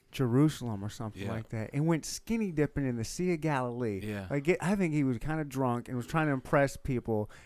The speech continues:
Speaker 1: and went skinny dipping in the Sea of Galilee and still got reelected.
Speaker 2: I think that's what got him reelected.
Speaker 1: You think
Speaker 2: People
Speaker 1: that's
Speaker 2: kinda
Speaker 1: what got him
Speaker 2: Yeah,
Speaker 1: reelected?
Speaker 2: people liked it.
Speaker 1: Really? In
Speaker 2: Yeah,
Speaker 1: Kansas,
Speaker 2: it
Speaker 1: as
Speaker 2: was, yeah.
Speaker 1: conservative as ours? 'Cause it was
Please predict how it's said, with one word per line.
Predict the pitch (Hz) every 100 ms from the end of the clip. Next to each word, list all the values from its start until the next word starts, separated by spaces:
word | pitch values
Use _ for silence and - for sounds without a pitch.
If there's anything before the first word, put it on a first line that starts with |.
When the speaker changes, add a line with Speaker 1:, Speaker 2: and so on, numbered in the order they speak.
| -
Speaker 1:
and | 151
went | 151 139
skinny | - 208 175
dipping | 147 143 131
in | 120
the | 120 101
Sea | - 147
of |
Galilee | 135 123 117 110 107
and | 117
still | - 135
got | 120 87
reelected. | 110 101 98 98 - - - _ _ _ -
Speaker 2:
I | 113
think | 127 113
that's | 107 107 - -
what | 107
got | 101 101
him | 98
reelected. | 98 95 98 - - -
Speaker 1:
You | -
think |
Speaker 2:
People | 180 226
Speaker 1:
that's | 214 208
Speaker 2:
kinda |
Speaker 1:
what | 208
got | 180 196
him |
Speaker 2:
Yeah, | 208
Speaker 1:
reelected? | 202 214 226 254
Speaker 2:
people | 110
liked | 104 110 107
it. | - - _ _ - -
Speaker 1:
Really? | 175 285 302 339 381
In | 208
Speaker 2:
Yeah, | 208
Speaker 1:
Kansas, | 226 262 294 320
Speaker 2:
it | 254
Speaker 1:
as | 208
Speaker 2:
was, | -
yeah. |
Speaker 1:
conservative | 214 208 208 202 190
as | 180 156
ours? | 165 185
'Cause | - 143
it | 127
was | 131 135 135